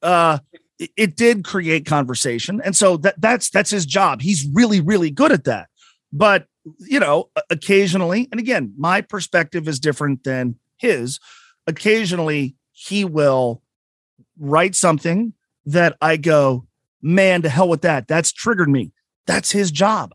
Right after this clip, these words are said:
I'd like to think that on our goofy little radio show, occasionally we do that.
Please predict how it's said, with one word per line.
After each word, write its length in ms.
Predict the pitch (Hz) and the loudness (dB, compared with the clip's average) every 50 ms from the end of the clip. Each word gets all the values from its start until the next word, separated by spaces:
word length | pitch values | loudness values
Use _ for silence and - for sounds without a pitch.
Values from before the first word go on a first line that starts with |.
| _ - | _ -2
I'd 180 | - - 220 | -2 0 0
like 200 | 220 202 208 160 | 0 0 -2 -2
to 80 | - 175 | -4 -6
think 380 | - - 226 208 180 147 - _ _ _ _ _ _ | -6 -4 -4 -4 -4 -6 -10 _ _ _ _ _ _
that 100 | - 165 | -8 -4
on 80 | 180 185 | -2 -2
our 120 | 180 175 | 0 -2
goofy 400 | 165 151 127 - 202 214 190 196 | -2 -4 -4 -4 -4 -2 -2 -4
little 240 | 190 175 175 175 170 | -4 -2 -2 0 0
radio 380 | 147 160 180 196 180 151 139 131 | 0 0 0 2 2 4 2 2
show, 260 | 127 - 147 139 135 | 2 2 2 2 2
occasionally 680 | 135 131 - - 165 175 175 165 151 151 147 139 139 127 | 0 -2 -4 -2 0 0 0 0 0 -2 -2 -2 -2 -2
we 200 | 139 196 220 220 | -2 -2 -2 -2
do 240 | 175 151 151 131 | 0 2 2 2
that. 220 | 113 110 92 78 | 2 0 -6 -10